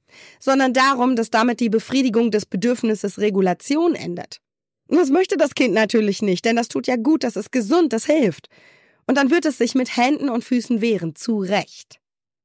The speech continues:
Auch hier gäbe es wieder mehrere Möglichkeiten. Zum Beispiel erstmal hinschauen, warum das Regulationsbedürfnis so groß ist. Woher kommt denn der Stress, der das auslöst? Und wie kann ich ihn reduzieren?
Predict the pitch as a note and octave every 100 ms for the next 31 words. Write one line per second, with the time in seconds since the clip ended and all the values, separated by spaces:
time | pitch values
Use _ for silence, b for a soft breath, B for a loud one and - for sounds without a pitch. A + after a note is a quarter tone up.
0 | _ _ F3 E3 - C#4 F#3+ - B B
1 | B B G3 A#3 B3+ A3+ G3+ A#3 A3+ F#3+
2 | F#3 G3 A#3+ A#3 - D#3+ - - - -
3 | D#3+ - B3+ B3+ B3+ A#3+ A#3 - A#3+ B3
4 | E4+ - G#3+ G3+ G3 G3 A3 G#3 A#3 G#3+
5 | A3+ G#3 - A#3+ - G#3+ A3+ A3 G#3 G3+
6 | G#3 A3+ B3+ - E3 - B B B B3+
7 | D4 C#4+ - C#4 F4 E4+ E4 B3 A3 -
8 | G#3 - F3+ E3+ - - A#2+ - F3 E3+
9 | G#3+ G#3+ D4 - C#4+ C#4+ B3+ A#3 G#3+ F#3
10 | - C#4 A3 D#3+